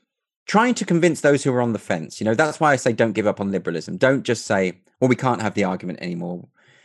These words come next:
No, have the argument, because there are a lot of people, you know, whenever I'm in a debate on Twitter with some extreme activist, I know that person will never be persuaded. I'm fully aware of that. I mean, I might sow the seed of some, some kind of kernel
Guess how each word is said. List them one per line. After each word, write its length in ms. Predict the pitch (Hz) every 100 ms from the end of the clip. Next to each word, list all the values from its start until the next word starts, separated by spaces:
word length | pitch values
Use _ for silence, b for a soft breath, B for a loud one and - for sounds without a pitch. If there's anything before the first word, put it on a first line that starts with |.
| b
No, 260 | 123 98 76 _
have 260 | - 165 156
the 120 | 143
argument, 340 | 131 131 110 101
because 160 | 104
there 100 | 127
are 60 | 127
a 40 |
lot 160 | 139 160
of 80 | 165
people, 460 | 143 131 110 95 98 -
you 80 | 135
know, 80 |
whenever 300 | 127 208 240
I'm 160 | 214 175
in 80 | 151
a 40 |
debate 360 | 117 110 131 120
on 140 | 110
Twitter 260 | - 113 101
with 100 | 98
some 320 | - 95 92 _ b b b b
extreme 440 | 110 - 123 107
activist, 680 | 104 - - 92 78 - - _ _ _ -
I 160 | 185 208
know 200 | 214 196
that 180 | 165
person 300 | 139 120 -
will 80 | 104
never 140 | 104 95
be 120 | 92
persuaded. 500 | - - 82 82 -
I'm 120 | 139
fully 200 | - 196
aware 220 | 101 87
of 100 | 76
that. 240 | - - _ -
I 40 |
mean, 100 | 135
I 60 | 135
might 440 | 156 190 - - _ _ -
sow 220 | - 135
the 100 | 113
seed 360 | - 123 143
of 80 | 139
some, 200 | - 143
some 160 | - 165
kind 140 | 170
of 100 | 147
kernel 460 | - 139 151 156